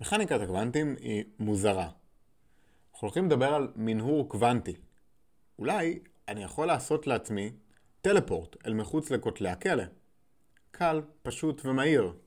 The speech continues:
אז איך אני יכול לעשות לעצמי מנהור קוונטי שיוציא אותי מהכלא? זה נשמע מגוחך. למה זה נשמע מגוחך? למה זה מגוחך שאם אשב בתוך תא בכלא, ויום אחד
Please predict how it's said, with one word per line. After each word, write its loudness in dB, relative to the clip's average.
אז -4
איך 0
אני 2
יכול 2
לעשות 2
לעצמי 0
מנהור 0
קוונטי 0
שיוציא 2
אותי 4
מהכלא? 0
זה -2
נשמע -2
מגוחך. -2
למה 2
זה -8
נשמע -4
מגוחך? -4
למה 0
זה -2
מגוחך 0
שאם 0
אשב 4
בתוך 6
תא 10
בכלא, 2
ויום -2
אחד 6